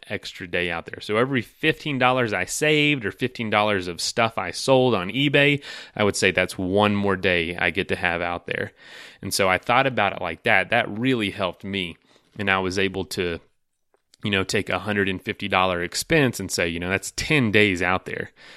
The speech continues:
Is this hundred fifty dollars worth it to me?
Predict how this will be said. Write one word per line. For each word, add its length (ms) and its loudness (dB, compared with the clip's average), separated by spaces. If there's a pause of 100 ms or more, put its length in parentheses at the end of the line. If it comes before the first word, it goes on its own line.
(220)
Is 200 -2
this 160 6
hundred 260 2
fifty 220 -4
dollars 360 2
worth 300 0
it 140 -2
to 80 2
me? 360 2